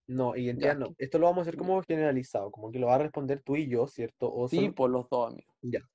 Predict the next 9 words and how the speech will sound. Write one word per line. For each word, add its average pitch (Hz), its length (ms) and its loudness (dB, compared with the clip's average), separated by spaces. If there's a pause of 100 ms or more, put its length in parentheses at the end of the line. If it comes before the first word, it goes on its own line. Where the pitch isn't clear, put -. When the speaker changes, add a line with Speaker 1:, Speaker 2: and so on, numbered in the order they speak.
Speaker 2:
Comencemos 196 880 4
con 190 180 2
esta 196 280 2
vaina. 175 540 2 (500)
La 143 220 2
primera 156 440 2
pregunta, 160 400 4
amigo, 139 460 0
es: 131 480 -2